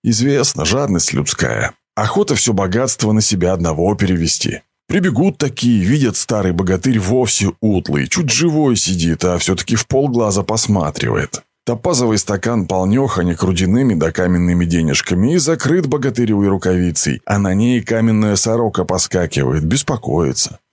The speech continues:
Добытчикам, понятно, страшно, они и давай старого богатыря словами обхаживать. «Дозволь, родимый, маленько денежек взаймы взять. Как справлюсь с делом, непременно отдам. Убери свою сороку».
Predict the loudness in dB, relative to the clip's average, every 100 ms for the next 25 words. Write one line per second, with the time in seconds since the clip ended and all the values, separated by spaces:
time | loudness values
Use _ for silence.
0 | _ -4 0 0 0 -2 0 0 0 0
1 | 0 -2 -2 -2 -2 -2 -2 -4 -2 0
2 | 2 2 0 -2 0 0 0 0 -2 0
3 | 0 0 -2 0 0 0 0 0 0 0
4 | 0 -2 -4 -4 -2 -2 -4 -6 -10 _
5 | _ _ _ _ -2 0 2 2 2 2
6 | 2 0 2 4 4 2 2 2 0 0
7 | 2 2 2 0 -2 -4 -2 2 2 2
8 | 2 0 2 0 0 -6 _ -14 -12 -4
9 | -2 -2 -2 0 0 2 2 0 0 0
10 | 0 0 0 2 2 2 2 2 2 -2
11 | -2 -2 -2 -2 2 4 2 2 0 0
12 | 0 0 -2 -2 -6